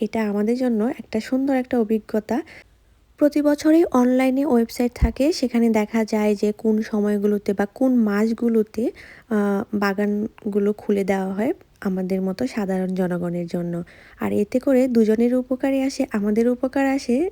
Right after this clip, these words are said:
আমাদের উপকারটা হলো নিজের হাতে ফ্রেশ ফলগুলো তুলে নিতে পারছি। আর এখানে চাষিরা যে চাষ করে সেটা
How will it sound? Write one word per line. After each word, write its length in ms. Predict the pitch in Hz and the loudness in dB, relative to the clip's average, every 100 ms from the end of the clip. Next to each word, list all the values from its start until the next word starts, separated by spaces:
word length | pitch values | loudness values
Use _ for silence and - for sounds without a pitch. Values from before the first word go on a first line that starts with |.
| - | -6
আমাদের 360 | - 214 226 262 | -6 -2 0 0
উপকারটা 440 | 269 269 277 - | -2 -4 -4 -4
হলো 320 | 285 254 240 381 - - - - | -2 -2 -2 -4 -10 -20 -8 0
নিজের 360 | 220 214 240 | 2 2 2
হাতে 400 | 247 214 - 247 | 2 -2 -2 -2
ফ্রেশ 440 | 269 - 214 208 - | -2 0 2 2 -2
ফলগুলো 440 | - 214 196 226 | -2 -2 0 -2
তুলে 320 | 254 220 208 | -2 -2 -2
নিতে 260 | 196 202 - | 0 -2 -4
পারছি। 600 | - 196 - - - 254 - _ _ _ _ _ _ _ _ _ | -4 -6 -8 -10 -6 -6 -6 _ _ _ _ _ _ _ _ _
আর 140 | 233 233 | 0 2
এখানে 260 | 247 262 | 4 2
চাষিরা 460 | 262 240 226 254 262 | 2 0 0 2 2
যে 140 | 262 | 2
চাষ 380 | 269 233 220 - | 2 2 -2 -2
করে 340 | - 254 240 320 | -2 0 2 0
সেটা 380 | - 226 247 | 0 0 0